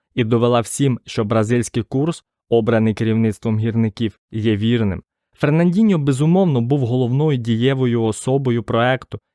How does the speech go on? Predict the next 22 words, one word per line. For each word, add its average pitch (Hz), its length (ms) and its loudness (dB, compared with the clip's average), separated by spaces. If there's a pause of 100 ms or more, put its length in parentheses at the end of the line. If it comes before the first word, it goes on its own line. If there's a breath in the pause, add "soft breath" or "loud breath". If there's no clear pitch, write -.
і 117 100 -2
символом 131 600 0
успіху 127 500 -2
того 113 340 -2
Шахтаря, 113 640 -4 (220)
який 117 240 -4
протягом 117 540 0
п'яти 123 320 -2
наступних 120 540 -2
років 131 340 -2
виграє 117 380 -2
п'ять 135 440 -4
поспіль 120 420 -4
чемпіонств. 113 800 -2 (440)
Чотири 139 400 0
з 117 80 -2
них 156 240 0
за 120 240 0
безпосередньої 123 840 -2
участі 131 500 -2
бразильського 117 640 0
опорника, 120 640 -2